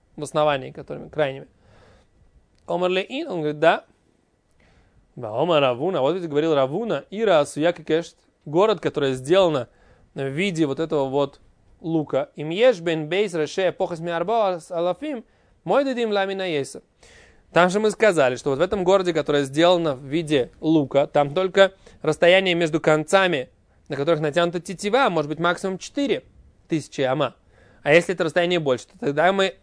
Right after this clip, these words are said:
отмеряем жителям от лука, а не от тетивы. Почему же здесь ты говоришь, что даже если расстояние между крайними городами будет больше четырёх, то ты можешь считать, что средний город наполняет между ними, они считаются все единым целым?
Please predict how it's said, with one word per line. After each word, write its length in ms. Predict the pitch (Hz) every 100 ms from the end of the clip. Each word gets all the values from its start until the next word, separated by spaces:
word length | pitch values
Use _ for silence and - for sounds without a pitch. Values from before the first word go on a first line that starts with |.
| _ -
отмеряем 640 | 147 160 147 131 135 143
жителям 440 | 143 135 151 160 - -
от 320 | 156 151 - _ _ _ -
лука, 500 | 180 294 277 185 143
а 160 | 151 139
не 220 | 147 190
от 180 | 190 165
тетивы. 440 | 160 - 131 120 - _ _ _ _ _ _
Почему 280 | - 175 214
же 120 | 196
здесь 480 | 156 135 196 196 151
ты 160 | - 160
говоришь, 500 | 147 143 160 139 - _ _ _ _
что 340 | - - 131
даже 260 | 151 165 170
если 140 | 170
расстояние 380 | 147 160 165 151
между 220 | 139 139
крайними 420 | 143 160 165 151
городами 520 | 139 135 135 156 139 - _ _ _ _ - - _ _ -
будет 220 | 165 156 143
больше 260 | 156 147
четырёх, 520 | - - 151 147 - _ _ _ _
то 100 | -
ты 200 | 135 170
можешь 300 | 151 143 135
считать, 460 | 127 - 143 156 135
что 140 | -
средний 420 | 151 160 160 151 139
город 260 | 151 143
наполняет 380 | 139 139 143 147
между 220 | 135 131
ними, 200 | 151 143
они 120 | 127
считаются 360 | 120 151 135 135
все 160 | - 131
единым 340 | 127 131 123
целым? 280 | - 127